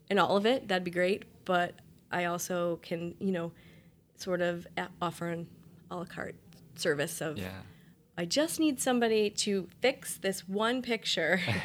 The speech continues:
Speaker 2: <laughs>
Speaker 1: and I'd be so happy. And, um, that's kind of what I, you know,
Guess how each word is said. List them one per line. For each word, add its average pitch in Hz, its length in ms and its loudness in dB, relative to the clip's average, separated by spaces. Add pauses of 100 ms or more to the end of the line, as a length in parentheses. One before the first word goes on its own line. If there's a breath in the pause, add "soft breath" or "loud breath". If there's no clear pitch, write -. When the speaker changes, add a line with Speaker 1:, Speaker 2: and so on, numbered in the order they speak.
(220)
Speaker 2:
<laughs> - 420 -12
Speaker 1:
and 196 140 4
I'd 190 180 6
be 190 80 -2
so 233 220 2
happy. 202 460 0
And, 175 320 -6 (180)
um, 170 420 -6 (520)
that's 180 200 0
kind 175 200 -4
of 165 180 -6 (1000)
what 180 160 0
I, 180 200 2
you 180 140 -2
know, 175 240 -2